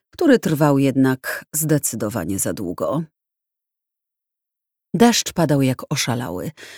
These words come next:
Uderzał w parapet z taką siłą, że aż uginał się pod nim metal. Ktoś kiedyś powiedział, że jedni słyszą tylko deszcz, inni zaś oklaski. Kalina zdecydowanie należała do tej pierwszej grupy.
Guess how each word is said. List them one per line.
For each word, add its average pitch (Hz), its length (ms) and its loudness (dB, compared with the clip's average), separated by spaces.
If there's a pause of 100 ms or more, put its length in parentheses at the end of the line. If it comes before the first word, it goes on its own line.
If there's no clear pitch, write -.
(160)
Uderzał 151 500 4
w - 140 -10
parapet 156 500 2
z - 120 -2
taką 156 320 2
siłą, 175 480 4
że 170 160 0
aż - 220 -2
uginał 156 480 2
się - 140 -2
pod 147 240 -4
nim 143 300 4
metal. 156 460 0 (500)
Ktoś - 220 0
kiedyś 254 280 4
powiedział, 226 480 4
że 190 120 2
jedni 214 320 4
słyszą 190 420 0
tylko 180 380 2
deszcz, - 760 -2 (120)
inni 147 320 6
zaś 139 560 -4
oklaski. - 760 -6 (440)
Kalina 180 420 6
zdecydowanie 147 760 2
należała 127 540 0
do 123 120 -8
tej 110 180 -6
pierwszej - 460 -6
grupy. - 400 -4